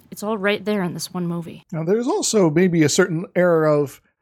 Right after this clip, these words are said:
Speaker 2: they've just been through a very intense trial and they're kinda getting a break. So they're, they're, they're maybe letting their guard down quite a bit.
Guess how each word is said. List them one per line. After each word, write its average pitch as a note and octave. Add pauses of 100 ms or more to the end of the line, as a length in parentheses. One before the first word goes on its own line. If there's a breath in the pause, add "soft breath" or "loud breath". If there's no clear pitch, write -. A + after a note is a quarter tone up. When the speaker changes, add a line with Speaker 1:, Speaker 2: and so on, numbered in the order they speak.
(140)
Speaker 2:
they've D#3+
just A3+
been G3+
through D#3+
a C#3
very D3
intense E3
trial F3+
and C#3+
they're C3+
kinda D3+
getting C#3+
a B2
break. B2+ (320)
So -
they're, D#3+ (560)
they're, F#3
they're G3+
maybe B3
letting G3+
their D3+
guard C3+
down A2
quite A#2
a -
bit. A2+